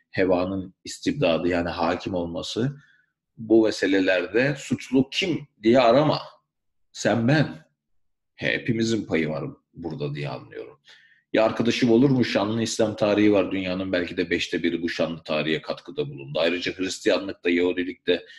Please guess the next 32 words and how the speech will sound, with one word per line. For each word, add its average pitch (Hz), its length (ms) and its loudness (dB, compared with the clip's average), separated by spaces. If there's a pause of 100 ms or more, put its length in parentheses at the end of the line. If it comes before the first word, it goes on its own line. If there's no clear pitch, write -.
(280)
yani 87 240 -4
bu 95 100 -2
dünyanın 92 420 -4
bir 95 140 2
yaratıcısı 92 580 0
olduğuna 104 280 2
inanıyor. 110 500 2
Yani 85 300 -10
diğer 101 280 2
beşte 101 320 0
birini 104 300 -2
de 101 160 0 (480)
zaten, 95 480 -4
e, 95 40 -4
onlar 104 340 0
oluşturuyordu. 80 1120 -2
E, - 120 -8
dolayısıyla, 92 440 0
e, 135 180 2
dünyanın 117 340 4
cahil 110 300 4
kısmının 110 420 -4
da 101 60 -2
fikri - 340 -2
yoktu 107 380 2
ki - 100 -10
yani 80 360 -2 (420)
beşerin 90 420 -2
bu 92 80 4
hatasına 90 500 -2
katkıda 87 480 -4
bulunsun. 85 440 -12